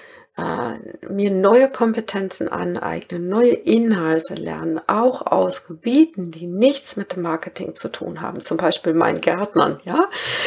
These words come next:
Das ist ja, äh, das hat ja hier in diesem Podcast, äh, sehr, sehr großen oder überhaupt auch auf meiner Webseite einen sehr großen Platz bekommen,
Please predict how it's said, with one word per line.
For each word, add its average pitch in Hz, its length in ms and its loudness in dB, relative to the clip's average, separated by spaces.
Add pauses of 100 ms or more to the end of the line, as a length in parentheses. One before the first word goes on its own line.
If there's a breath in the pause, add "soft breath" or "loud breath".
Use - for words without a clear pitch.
(160 loud breath)
Das - 220 -4
ist - 260 -2
ja, 170 640 0
äh, - 20 -6
das 170 220 -6
hat 160 160 -4
ja 180 80 2
hier 190 180 -4
in 185 60 -4
diesem 170 260 -2
Podcast, 208 800 2 (440 loud breath)
äh, 170 280 -2 (540)
sehr, 208 360 2
sehr 185 180 4
großen - 300 -4
oder 160 140 2
überhaupt 170 560 2
auch 160 160 0
auf - 160 -2
meiner - 240 -2
Webseite 180 420 -2
einen 170 60 0
sehr 233 140 0
großen 202 360 0
Platz - 380 -2
bekommen, 170 640 0